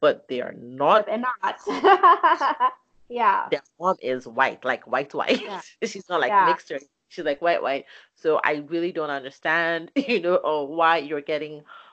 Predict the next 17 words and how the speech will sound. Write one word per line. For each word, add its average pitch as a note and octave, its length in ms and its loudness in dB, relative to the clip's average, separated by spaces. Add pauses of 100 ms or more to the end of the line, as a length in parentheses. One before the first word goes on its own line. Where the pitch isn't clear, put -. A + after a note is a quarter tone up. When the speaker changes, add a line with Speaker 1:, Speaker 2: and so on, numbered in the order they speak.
(140)
Speaker 1:
on C#3+ 440 0
my C#3 180 -8
case B3 400 -6
about C#3+ 380 -4
that. - 260 -8 (400)
But, D3 220 -4
Speaker 2:
Mm-hmm. C#3+ 340 0
Speaker 1:
um, C#3 120 -6 (420)
thank C#4 200 -4
you D#4+ 100 -6
so A#3+ 120 -4
much E3+ 260 -4
for C3+ 360 0 (180)
the C#3+ 300 0
history G3+ 440 -6
<laughs> F3 100 0
lesson F3 360 0